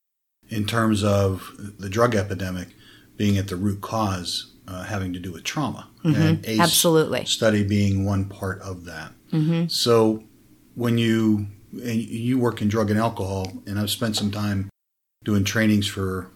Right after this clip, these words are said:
Speaker 1: physicians and other groups, and what I find is a lot of them don't know about this, as you said in the
Speaker 2: Yeah.
Speaker 1: opening. They don't know about the ace score, or they're not as well versed in trauma.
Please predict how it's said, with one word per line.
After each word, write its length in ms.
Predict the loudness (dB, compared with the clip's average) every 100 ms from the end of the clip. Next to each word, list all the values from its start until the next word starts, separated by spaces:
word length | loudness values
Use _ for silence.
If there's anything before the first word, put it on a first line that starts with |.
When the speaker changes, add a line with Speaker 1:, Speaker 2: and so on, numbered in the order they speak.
| -8
Speaker 1:
physicians 680 | -4 -2 0 0 0 0 -2
and 100 | -4
other 160 | -6
groups, 640 | -2 2 4 2 -2 -6 -10 _ _ _ _
and 120 | -4 4
what 100 | 6
I 80 |
find 320 | 6 4 4 4
is 360 | 2 -2 -10 -20 _ -16 -8
a 80 |
lot 240 | 2 6 6
of 60 |
them 120 | 6 4
don't 220 | 2 2
know 160 | 2
about 260 | 0 -2 -6
this, 200 | -6 -6
as 120 | -6
you 80 | -2
said 220 | 0 0
in 60 | 2
the 60 | 2
Speaker 2:
Yeah. 220 | 4 0
Speaker 1:
opening. 140 | -2
They 80 | -6
don't 200 | -4 -4
know 140 | -2 0
about 260 | 0 0
the 120 | 0
ace 100 | -2
score, 280 | -2 -2 -2
or 120 | -4
they're 120 | -4 -4
not 200 | -2 -2
as 260 | -6 -10 -20 _ -10
well 280 | -6 -4 -4
versed 320 | -4 -4 -6
in 100 | -10
trauma. 480 | -8 -6 -6 -6